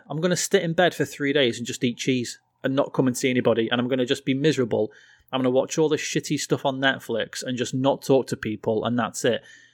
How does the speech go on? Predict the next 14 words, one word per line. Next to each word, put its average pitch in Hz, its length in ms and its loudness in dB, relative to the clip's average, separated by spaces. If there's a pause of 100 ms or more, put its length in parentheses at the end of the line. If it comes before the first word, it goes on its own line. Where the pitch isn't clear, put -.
(300)
But 156 100 4
after - 180 0
a 170 40 4
few 196 260 0
weeks 185 300 0
or 120 100 4
so, 110 360 -2 (180)
I'll 127 80 4
be 196 100 4
back 131 440 0 (120)
and 123 100 -4
I'll 123 80 2
be 123 200 2
okay. - 340 -4